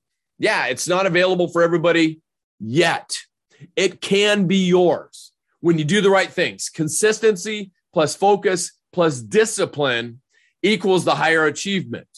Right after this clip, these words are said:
But you've got to design things so you do that consistently all of the time. Get that creative, get those creative hours where you can work on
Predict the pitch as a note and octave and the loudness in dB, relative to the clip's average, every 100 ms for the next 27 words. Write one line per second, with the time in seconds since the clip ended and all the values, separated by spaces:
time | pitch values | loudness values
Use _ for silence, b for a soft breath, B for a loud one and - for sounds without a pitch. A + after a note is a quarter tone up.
0 | _ _ _ _ _ _ E3 D3+ E3+ E3+ | _ _ _ _ _ _ -2 0 0 0
1 | E3+ E3+ F3 F#3+ E3 D#3+ E3 E3 G3 G3 | 2 0 0 0 2 0 0 0 -2 -2
2 | - C#3 C#3 - E3+ F3+ E3 F3 D#3 F3 | -2 -2 -2 -2 0 2 2 -2 -2 0
3 | G3 D#3+ F2+ - _ _ _ - E3 D3+ | 0 0 -2 -10 _ _ _ -2 -2 0
4 | - F#3+ F3+ E3 - A#2+ - _ _ _ | 0 0 0 -4 -4 -12 -16 _ _ _
5 | - C#3+ D3+ D#3+ D#3+ D#3+ - C3+ C3+ A2+ | -2 2 4 2 0 -6 -2 0 0 -2
6 | A#2+ D3+ A2+ E2 _ _ _ _ _ _ | -6 -2 -4 -6 _ _ _ _ _ _
7 | F#3 F#3+ G#3 D3+ - F3+ F3 E3+ D3 D#3 | -2 0 -2 -2 2 4 4 2 0 -2
8 | - C#3 F3 G3 F3+ F#3+ F3+ F3 C#3 C#3+ | -4 -4 0 0 0 2 2 4 0 0
9 | D3 D#3+ C#3 C#3 C#3+ D#3 D3 D#3 D#3 D3+ | 2 0 -2 -4 -4 -4 -4 -2 -2 -2
10 | - _ _ C#3+ D#3 E3 E3+ F3 | -10 _ _ -2 0 2 0 -4